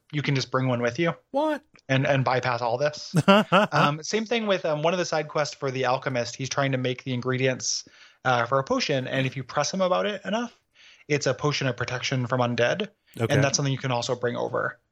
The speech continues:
Speaker 1: So he wants you to go gather all these ingredients, but you can just say, like, "Actually, here's one of the things you're trying to make."
Speaker 2: <laughs>
Speaker 1: And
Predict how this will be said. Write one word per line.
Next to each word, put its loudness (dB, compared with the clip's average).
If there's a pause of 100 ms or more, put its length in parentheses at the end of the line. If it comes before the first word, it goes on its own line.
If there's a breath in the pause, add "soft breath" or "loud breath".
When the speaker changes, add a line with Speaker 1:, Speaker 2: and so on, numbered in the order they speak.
(300)
Speaker 1:
So 2
he 4
wants 2
you -6
to 4
go 2
gather 0
all 4
these -8
ingredients, -2
but -2
you -2
can 0
just 0
say, 4
like, 0
"Actually, -2
here's 0
one -2
of 0
the -2
things -6
you're -4
trying -2
to -4
make." -2
Speaker 2:
<laughs> -2
Speaker 1:
And 2